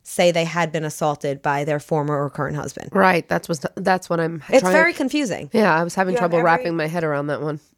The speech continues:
Speaker 1: So was I. That's why I thought it was so important <laughs> to talk about,
Speaker 2: Yeah.
Speaker 1: because it's, it's very confusing. And as we briefly highlighted a moment ago,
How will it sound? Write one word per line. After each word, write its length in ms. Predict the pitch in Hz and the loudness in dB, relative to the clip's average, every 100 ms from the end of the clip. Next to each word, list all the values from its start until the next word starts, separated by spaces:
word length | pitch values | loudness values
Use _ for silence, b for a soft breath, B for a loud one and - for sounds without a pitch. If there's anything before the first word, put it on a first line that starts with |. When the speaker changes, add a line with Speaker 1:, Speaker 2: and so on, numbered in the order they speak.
| _ | _
Speaker 1:
So 200 | - 247 | -4 2
was 120 | 262 | 4
I. 280 | 233 226 156 | 4 2 2
That's 200 | 175 190 | -2 0
why 140 | 202 185 | 0 0
I 40 | |
thought 140 | 190 170 | 0 -2
it 20 | |
was 100 | 175 | 0
so 120 | 190 | 0
important 400 | 170 220 165 165 | 2 0 0 -4
<laughs> 320 | 208 - - - | -8 -10 -16 -2
to 140 | - | 0
talk 300 | 240 214 226 | 2 2 2
about, 280 | 202 202 185 | 2 4 4
Speaker 2:
Yeah. 40 | 160 | 2
Speaker 1:
because 280 | 185 180 | 2 2
it's, 220 | 185 180 B B B B | 2 -2 B B B B
it's 180 | - 185 | -6 -2
very 340 | - 220 196 180 | 2 2 2 -2
confusing. 680 | - 196 220 202 165 147 B B B | -2 -2 0 0 0 -4 B B B
And 220 | 220 226 | 2 4
as 140 | 226 240 | 2 2
we 100 | 202 | 0
briefly 360 | 226 233 190 | 2 2 -2
highlighted 500 | 180 202 202 175 175 | 0 2 4 2 0
a 40 | 170 | -2
moment 280 | 202 220 185 | 0 0 0
ago, 320 | 165 160 | 2 0